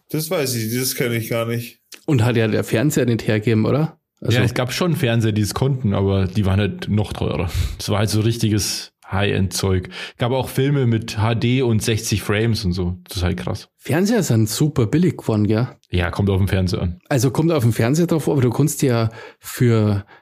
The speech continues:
Speaker 2: ähm, ich glaub, so für vierhundert, fünfhundert Euro kannst du dir schon so ein,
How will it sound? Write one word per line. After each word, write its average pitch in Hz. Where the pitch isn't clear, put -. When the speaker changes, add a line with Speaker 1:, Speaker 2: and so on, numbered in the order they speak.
Speaker 2:
ähm, 107
ich -
glaub, 104
so 110
für 110
vierhundert, 170
fünfhundert 143
Euro 139
kannst -
du 123
dir 117
schon 113
so 107
ein, 104